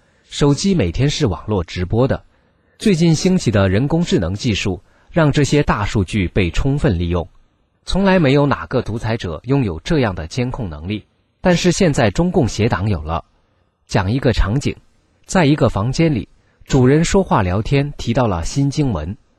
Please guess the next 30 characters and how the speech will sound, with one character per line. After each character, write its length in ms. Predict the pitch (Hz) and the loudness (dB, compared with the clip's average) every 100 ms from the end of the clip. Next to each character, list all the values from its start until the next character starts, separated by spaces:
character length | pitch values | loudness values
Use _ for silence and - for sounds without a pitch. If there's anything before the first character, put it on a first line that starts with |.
| _ _ | _ _
房 220 | - 165 190 | -2 0 2
间 180 | 196 | 2
沙 220 | 190 196 190 | 2 2 2
发 180 | 190 | 2
上 160 | 185 170 | 2 2
的 80 | 117 | 0
手 220 | - 82 | 0 -4
机 200 | 85 127 | 0 0
被 140 | 135 | 2
唤 220 | 107 156 104 | 0 0 0
醒， 260 | - 76 - _ _ _ _ | -2 -8 -12 _ _ _ _
开 180 | - 190 | 0 0
始 180 | 185 127 | 2 2
用 180 | 156 117 | 4 2
手 260 | - 90 | 0 -2
机 200 | 87 135 | 0 0
输 180 | 139 190 | 0 0
入 100 | 175 | 0
法 300 | 117 87 90 - | 0 -2 -4 -8
语 160 | 90 | -4
音 180 | 90 139 | 0 0
识 260 | 143 - 117 | 0 -2 0
别 160 | 139 | 0
的 100 | 104 | 0
功 200 | 90 131 | -2 -2
能 200 | 107 85 | -2 -2
记 220 | 90 - 107 | -4 -2 0
录 120 | 87 | 0
上 240 | 76 92 | -4 -6
传。 360 | 82 - 78 | -6 -6 -6